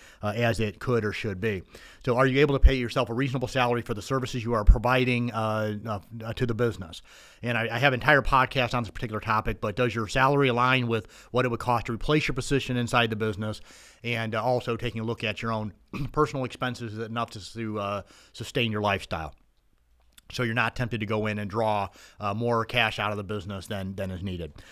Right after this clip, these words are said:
So, um, are you able to pay yourself a reasonable salary? So if you're pu-, once again, you're just purely pulling draws out of the business, you're not paying yourself a salary out of the business, the business isn't serving you, the business ultimately truly is not healthy. So how are we are managing our equity? Next, how are we handling our surplus and our reserves?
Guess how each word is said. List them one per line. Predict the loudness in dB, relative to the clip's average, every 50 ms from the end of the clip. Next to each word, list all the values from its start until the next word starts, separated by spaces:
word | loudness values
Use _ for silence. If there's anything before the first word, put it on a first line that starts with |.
| -20 -20 -20 -14 -6
So, | 0 2 2 4 4 2
um, | 2 2 0 -2 -2
are | -2 -2
you | 0 2 2
able | 2 2 2
to | 2
pay | 4 2
yourself | 2 2 -2 -4 -4
a | -4
reasonable | -4 -4 -6 -6 -8 -8 -8
salary? | -4 -2 -2 -2 -2 -4 -6 -10 -14 -20 -20 -20 -20 -12 -6
So | -4 -4
if | -2 -2
you're | -4 -6
pu-, | 0 6 6 6 6 6 0 -2 -2
once | -2 -2 -2 -2
again, | -4 -4 -4
you're | -6 -8
just | -8 -8 -6 0 0
purely | 4 4 6 4 4 2
pulling | 0 -2 0 0 0 0
draws | 0 2 4 4 4 4 4
out | 2 0
of | 0 -2
the | -2
business, | -4 -4 -4 -4 -6 -8 -8 -8 -8
you're | -6
not | -4 -4 -2 -2
paying | -2 -2 -2
yourself | -4 -4 -6 -6 -8 -6
a |
salary | -4 -2 0 2 2 2 4 4
out | 4 2
of | 0
the | -2
business, | -2 -4 -4 -4 -4 -6 -8 -8
the | -8 -8
business | -8 -8 -8 -10 -12 -14
isn't | -14 -12 -10 -6
serving | -4 -2 -2 -2 -2 -2 -2
you, | -2 -4 -4 -6 -10 -20 -20 -20 -20 -20 -14 -12
the | -8
business | -6 -6 -6 -6 -8 -10 -10 -12 -16 -20 -20 _ _ _ -6
ultimately | -4 -4 -4 -4 -4 -4 -4 -4 -4 -6 -4
truly | 2 4 4 4 4 2 -2 -2
is | -4 -4 -4
not | -4 -2 -2 -4 -4 -8 -14 -20 -20 -20 -8 -2
healthy. | 0 0 0 0 -4 -10 -10 -12 -12 -12 -12 -12 -8 -4
So | 0 0 2
how | 4 6 6 6
are | 6
we | 6 4 4
are | 2 2 0 -2
managing | -2 0 0 0 0 -2 -6
our | -6 -4
equity? | -6 -6 -6 -8 -10 -6 -2
Next, | 0 0 0 0 -4 -4
how | 2 6 6 6
are | 6
we | 6 4 4
handling | 4 2 4 4 2 2
our | 2 0
surplus | 0 0 0 0 2 2 4 2 2 0 0
and | -2 -4
our | -2
reserves? | -2 -4 -4 -6 -6 -6 -8 -10 -12 -16